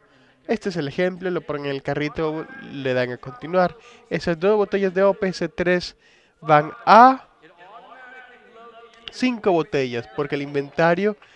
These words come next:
se incluyó automáticamente. ¿Entienden? Ahora, si ustedes mandan un producto a un cliente, esto no es volumen que no está asignado, está asignado como vendido. Las personas que ordenan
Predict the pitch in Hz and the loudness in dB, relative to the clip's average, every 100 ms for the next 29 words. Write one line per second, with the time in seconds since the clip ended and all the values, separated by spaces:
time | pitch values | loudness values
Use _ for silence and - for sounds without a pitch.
0 | _ - 269 220 202 170 202 214 175 135 | _ -6 -6 -6 -6 -2 -2 -2 -4 -4
1 | 139 160 160 123 113 117 120 - - - | -2 -2 0 -4 -6 -12 -12 -16 -20 -20
2 | - - 175 185 240 226 143 120 240 269 | -20 -10 -8 -4 0 0 -2 -10 -14 -18
3 | 247 269 285 285 285 285 277 302 311 302 | -18 -20 -20 -20 -20 -20 -20 -20 -20 -20
4 | 311 254 - - - - - 220 208 185 | -20 -20 -20 -20 -20 -10 2 6 6 4
5 | 208 - 262 254 233 233 226 233 220 226 | -4 -2 0 2 2 0 0 -4 -4 -4
6 | 208 226 - - 202 208 196 233 226 - | -4 -8 -10 -12 -2 -2 0 -6 -8 -14
7 | - _ - 208 - 240 226 226 208 220 | -20 _ -2 -2 -2 -2 0 0 0 0
8 | 226 220 220 208 277 294 226 - - _ | 0 -2 -4 -6 -20 -20 -20 -20 -20 _
9 | _ _ - 226 196 175 160 180 - 208 | _ _ -4 2 4 2 0 -4 -4 -4
10 | 226 214 185 180 - 262 - 202 180 180 | 2 4 4 0 0 -2 -2 -2 -2 -2
11 | 170 156 156 185 226 143 123 - 123 139 | -2 0 -2 -2 -2 0 -2 -6 -10 -8
12 | 147 170 160 156 160 | -6 -4 -2 -2 -2